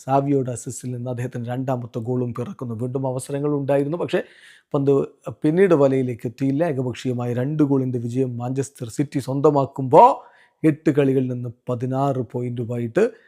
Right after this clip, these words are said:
അവരിപ്പോൾ ഒന്നാം സ്ഥാനത്താണ്. പ്രീമിയർ ലീഗിലെ ഗോളടിയുടെ കണക്കും നോക്കുക.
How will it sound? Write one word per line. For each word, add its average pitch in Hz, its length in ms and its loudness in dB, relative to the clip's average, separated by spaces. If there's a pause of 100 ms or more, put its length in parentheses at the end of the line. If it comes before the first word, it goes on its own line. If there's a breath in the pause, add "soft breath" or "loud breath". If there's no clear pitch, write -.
(200 soft breath)
അവരിപ്പോൾ 120 340 -4 (140)
ഒന്നാം 120 260 -4 (120)
സ്ഥാനത്താണ്. 117 580 -10
പ്രീമിയർ 123 380 -2
ലീഗിലെ 120 360 -4
ഗോളടിയുടെ 123 560 -4 (100)
കണക്കും 123 460 -8
നോക്കുക. 120 280 -6